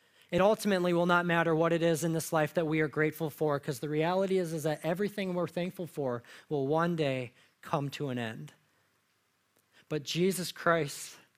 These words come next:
and your life with him will be forever. So the question remains,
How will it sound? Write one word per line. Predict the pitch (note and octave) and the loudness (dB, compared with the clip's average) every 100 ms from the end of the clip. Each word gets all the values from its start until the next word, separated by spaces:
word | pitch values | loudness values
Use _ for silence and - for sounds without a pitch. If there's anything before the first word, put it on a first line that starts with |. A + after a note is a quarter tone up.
| _ _ _ - | _ _ _ -8
and | D#3 | -2
your | D3+ C#3+ | 0 2
life | D#3 F3 F3+ - - _ _ _ - | 4 4 4 -6 -20 _ _ _ -6
with | D3 | -4
him | - F#3 E3 D3+ C#3+ _ _ _ _ _ _ _ _ | 2 4 4 -2 -10 _ _ _ _ _ _ _ _
will | C#3+ | -6
be | B2+ D3+ | -2 -4
forever. | - - C#3+ D3 A2+ A#2+ - _ _ _ _ _ _ _ _ _ - | -4 -2 0 0 -2 -18 -20 _ _ _ _ _ _ _ _ _ -14
So | - | -4
the | E3+ | -2
question | - G3 G3+ G3+ F#3 F3+ D#3 _ _ _ _ _ _ _ _ _ - - _ | 2 2 4 0 2 -2 -6 _ _ _ _ _ _ _ _ _ -20 -20 _
remains, | D#3+ E3+ F3+ F#3 E3+ E3+ - | 2 4 6 4 4 0 -6